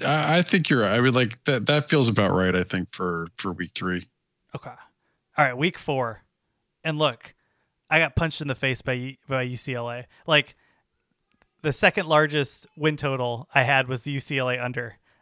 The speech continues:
Speaker 2: I went back to the well this year. I don't care. I don't care. Life finds a way. Um, the one that jumps out at me, and we talked a little bit about this before, uh, in the non-conference portion, but U C L A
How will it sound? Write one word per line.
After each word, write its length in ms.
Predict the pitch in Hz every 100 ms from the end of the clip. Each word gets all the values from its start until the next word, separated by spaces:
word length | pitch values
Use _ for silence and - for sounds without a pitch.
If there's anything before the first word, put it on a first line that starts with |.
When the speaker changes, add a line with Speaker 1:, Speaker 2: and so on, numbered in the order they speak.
| -
Speaker 2:
I 60 |
went 180 | 131 180
back 200 | 175 -
to 80 | 196
the 80 | 165
well 180 | 151 143
this 200 | 143 -
year. 280 | 131 123 - _ _ -
I 60 |
don't 160 | 143 160
care. 380 | - 151 156 - _ _ _ -
I 60 |
don't 180 | 139 165
care. 180 | 175 147
Life 240 | 147 170
finds 300 | - 180 180
a 60 | 180
way. 280 | 151 151 156 _ _ _ _ _
Um, 420 | 170 160 135 127 - _ _ _ _ _ -
the 140 | 151 160
one 280 | 170 196
that 160 | 196 170
jumps 320 | 139 165 156
out 160 | 165 151
at 60 |
me, 80 | 143
and 80 | 135
we 80 | 135
talked 240 | 160 156
a 40 | 151
little 220 | 151 180
bit 100 | 175
about 220 | 156 147
this 160 | 151 -
before, 600 | 147 - 143 135 131 - _ _ -
uh, 200 | 131 127
in 140 | 139 139
the 80 |
non-conference 560 | 135 139 143 139 - 123
portion, 460 | - 127 113 117 110 _ _ _ 151
but 300 | 139 131 _ _ _ _
U 260 | 127 202
C 240 | 254 - 214
L 180 | 160 139
A 320 | 143 180